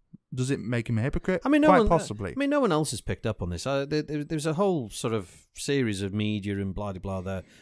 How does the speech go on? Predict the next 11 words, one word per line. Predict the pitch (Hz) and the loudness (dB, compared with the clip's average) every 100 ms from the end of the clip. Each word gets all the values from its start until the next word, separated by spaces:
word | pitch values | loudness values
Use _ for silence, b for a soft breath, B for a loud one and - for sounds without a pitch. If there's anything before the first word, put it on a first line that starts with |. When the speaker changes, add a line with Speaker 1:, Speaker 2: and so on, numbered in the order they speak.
| b | b
Speaker 2:
and | - 202 | -2 2
none | 226 | 4
of | 143 | 4
them | 107 98 82 - | 4 0 -2 -2
paid | 123 101 | 0 0
attention | - 107 92 - | 0 -2 -2 -6
to | 87 90 | -6 -8
it | 90 | -8
at | 92 - | -10 -8
all. | 98 87 76 - | -6 -6 -6 -2
Speaker 1:
No. | 123 107 110 | 2 2 0